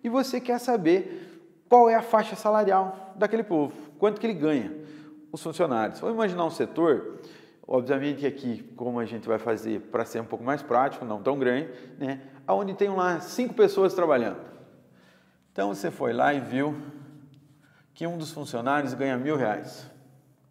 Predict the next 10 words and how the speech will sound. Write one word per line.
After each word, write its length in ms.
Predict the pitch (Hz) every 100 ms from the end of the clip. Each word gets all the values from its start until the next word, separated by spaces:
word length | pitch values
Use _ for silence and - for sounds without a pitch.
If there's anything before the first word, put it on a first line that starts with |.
| _ _ _ _ _ -
Aí 100 | 214
você 140 | 214
viu 120 | 196 220
que 80 |
o 80 | 165
outro 220 | 170 220
funcionário 480 | 170 - 131 139 135
que 60 | -
trabalha 340 | 123 120 117
lá 480 | 120 151 135 - -